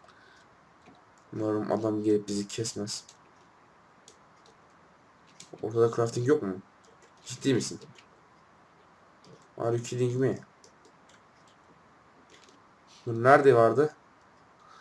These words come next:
Nerede vardı? Bu map'te miydik ya? Bir yerde crafting table vardı.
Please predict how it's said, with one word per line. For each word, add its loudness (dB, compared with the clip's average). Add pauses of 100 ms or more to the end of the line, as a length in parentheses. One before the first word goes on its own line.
(320)
Nerede 2
vardı? 0
Bu 0
map'te 0
miydik -4
ya? -6 (2250)
Bir 0
yerde 2
crafting -4
table -2
vardı. 0